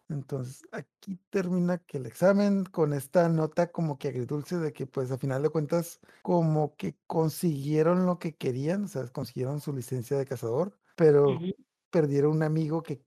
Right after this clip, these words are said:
Speaker 1: co-, que quería recuperar. De hecho, tanto Leorio como Kurapika como que no se llevaban del todo bien con Killua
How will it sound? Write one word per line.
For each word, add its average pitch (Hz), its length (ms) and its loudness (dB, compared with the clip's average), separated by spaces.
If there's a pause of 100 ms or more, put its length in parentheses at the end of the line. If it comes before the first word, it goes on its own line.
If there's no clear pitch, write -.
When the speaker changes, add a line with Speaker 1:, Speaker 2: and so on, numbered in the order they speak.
Speaker 1:
co-, 151 400 -6
que 139 160 -10
quería 127 360 -4
recuperar. 127 380 -4
De 156 60 0
hecho, 170 180 -2
tanto 143 1000 4 (240)
Leorio 175 680 4
como 160 380 0
Kurapika 156 540 -2
como 165 260 -2
que 143 120 -2
no 220 340 2
se 294 200 -4
llevaban 226 440 4
del 170 220 2
todo 180 220 4
bien 202 200 2
con 202 240 -2
Killua 185 560 -2